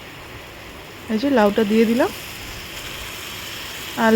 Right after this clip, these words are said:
লাউটা বুঝতে পারিনি, একদম বয়েল করার পর একদম কম, অল্প হয়ে গেছে। দেখি এটা সকালে চলুক, দুপুরে কিছু করব।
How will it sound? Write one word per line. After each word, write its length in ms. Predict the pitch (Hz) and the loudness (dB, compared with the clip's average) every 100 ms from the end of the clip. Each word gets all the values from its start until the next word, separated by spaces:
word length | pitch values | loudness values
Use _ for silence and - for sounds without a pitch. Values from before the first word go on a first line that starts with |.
| 226 | 12
লাউটা 260 | 240 254 269 | 12 10 10
বুঝতে 260 | 226 247 285 269 | 8 4 4 6
পারিনি, 320 | 233 214 226 403 - - - - - - | 8 8 6 4 -4 -10 -10 -8 -8 0
একদম 360 | 196 208 208 254 226 | 2 4 6 8 10
বয়েল 160 | 220 220 | 10 10
করার 200 | 240 247 247 | 10 8 8
পর 100 | 285 233 | 10 10
একদম 240 | 214 254 320 302 - | 8 2 0 -4 2
কম, 160 | 196 180 - | 6 8 8
অল্প 160 | 208 202 185 | 6 6 4
হয়ে 160 | 165 - | 4 4
গেছে। 200 | - - - - - - - - - - - 233 | 0 -4 -6 -8 -10 -10 -10 -10 -10 -10 -4 6
দেখি 260 | 240 233 311 370 254 | 8 8 4 0 -2
এটা 120 | 233 226 | 2 4
সকালে 320 | 233 220 233 254 | 6 6 8 10
চলুক, 260 | 247 262 440 - - - - | 10 10 6 2 -8 -6 0
দুপুরে 280 | 226 220 214 | 4 6 6
কিছু 240 | 220 - 208 | 4 -4 2
করব। 180 | 160 | 2